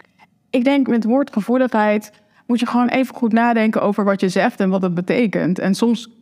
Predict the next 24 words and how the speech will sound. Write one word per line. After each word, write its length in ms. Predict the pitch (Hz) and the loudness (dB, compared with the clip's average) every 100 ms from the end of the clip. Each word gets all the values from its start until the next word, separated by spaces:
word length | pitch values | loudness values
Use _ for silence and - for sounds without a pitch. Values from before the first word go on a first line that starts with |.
| _ | _
kan 180 | - 214 | -2 0
je 60 | 214 | 2
het 100 | 208 | 2
niet 180 | 208 180 | 2 0
direct 360 | 202 196 202 | 0 0 -2
concluderen, 680 | - 185 190 170 180 226 240 | -2 0 0 0 2 2 0
maar 100 | 208 | 0
als 120 | 175 | 0
je 60 | 196 | -2
bijvoorbeeld 420 | 190 196 190 185 | -2 -2 -2 -2
hebt 320 | 185 185 - - _ _ - | -2 -2 -4 -20 _ _ -6
over 420 | 180 190 180 185 | -2 -2 0 0
het 100 | 180 | 0
project 300 | 185 208 180 | 0 0 0
waar 160 | 180 175 | 0 0
we 60 | 185 | 2
nu 140 | 196 | 0
aan 180 | 160 175 | 0 0
werken, 580 | 180 180 180 180 170 - | 0 0 0 0 0 -2
eh, 180 | 175 175 175 - | -2 -2 -4 -14
vierhonderd 480 | _ 226 196 190 180 | _ 0 2 2 0
jaar 340 | 180 170 175 180 | 2 2 2 2
Nieuw 260 | 185 185 | 0 0
Amsterdam. 720 | 160 190 - 202 202 208 269 | -2 -2 -2 0 2 2 0